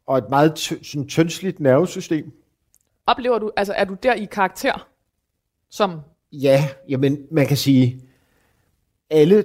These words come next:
Speaker 1: der tager til Nordkorea i, i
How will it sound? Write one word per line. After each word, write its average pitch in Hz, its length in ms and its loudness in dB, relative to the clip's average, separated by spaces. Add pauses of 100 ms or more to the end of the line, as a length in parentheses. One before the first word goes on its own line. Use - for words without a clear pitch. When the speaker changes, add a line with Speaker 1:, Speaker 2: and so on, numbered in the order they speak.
Speaker 1:
der 165 100 4
tager 139 260 0
til 127 520 -2 (640)
Nordkorea 143 600 2
i, 127 160 -4 (240)
i 131 240 -8